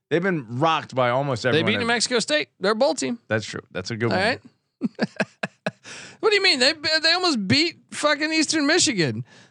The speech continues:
Speaker 2: They almost beat Toledo. They were in those games.
Speaker 1: They got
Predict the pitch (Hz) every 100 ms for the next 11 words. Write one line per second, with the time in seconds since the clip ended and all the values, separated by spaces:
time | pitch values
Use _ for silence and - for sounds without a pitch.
0 | - 269 320 330 226 302 285 254 262 311
1 | 359 208 120 120 - 320 370 277 339 311
2 | 220 156 156 101 92 135 175 185 170